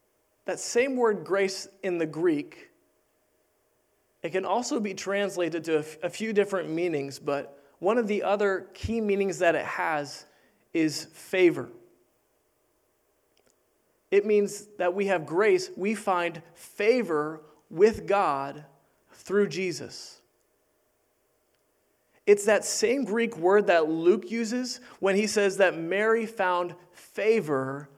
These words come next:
with God. God gave Mary grace. It says in Luke two that Jesus grew up with wisdom and the favor of God was upon him. The grace of God was upon him.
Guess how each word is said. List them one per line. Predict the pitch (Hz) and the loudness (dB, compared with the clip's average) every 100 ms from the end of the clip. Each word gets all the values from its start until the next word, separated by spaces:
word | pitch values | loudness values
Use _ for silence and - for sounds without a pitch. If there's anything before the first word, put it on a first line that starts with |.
| _ - | _ -6
with | 170 170 160 | -4 -4 -2
God. | 180 151 - - _ _ _ _ _ _ _ _ _ _ _ _ _ _ _ _ _ _ _ _ - | -2 -2 -10 -18 _ _ _ _ _ _ _ _ _ _ _ _ _ _ _ _ _ _ _ _ -2
God | 175 214 190 | 2 2 2
gave | 185 160 | 0 0
Mary | 165 190 196 170 175 - - | -2 -2 0 0 -2 -10 -18
grace. | 139 156 202 143 - - - - _ _ _ _ _ - | -6 2 2 2 -6 -16 -18 -20 _ _ _ _ _ -4
It | 180 | 0
says | 208 196 | 2 4
in | 202 190 | 2 2
Luke | 226 | 0
two | - 233 | 0 2
that | 208 170 | 2 2
Jesus | 143 233 226 214 | 0 0 0 -2
grew | - 202 202 | 4 6 6
up | 196 | 6
with | 180 170 | 0 -2
wisdom | 165 220 254 190 180 180 - | -2 0 0 0 0 -2 -4
and | 180 180 | -4 2
the | 175 160 - | 0 0 -10
favor | - - 226 220 233 226 226 | -20 -8 2 2 2 0 0
of | 202 196 160 | 0 -2 0
God | 214 214 160 143 147 156 - | 2 4 4 2 -4 -8 -4
was | 175 180 | -2 -2
upon | 185 214 185 | -4 -6 -4
him. | 143 151 | -6 -4
The | 160 | -4
grace | 156 160 202 220 208 - - - - | 0 2 2 2 -6 -10 -16 -10 -4
of | 190 165 | -4 0
God | 214 180 147 156 160 | 2 4 2 -2 -4
was | 180 160 | -4 -2
upon | 175 - 202 185 | -4 -4 -4 -2
him. | 151 | -6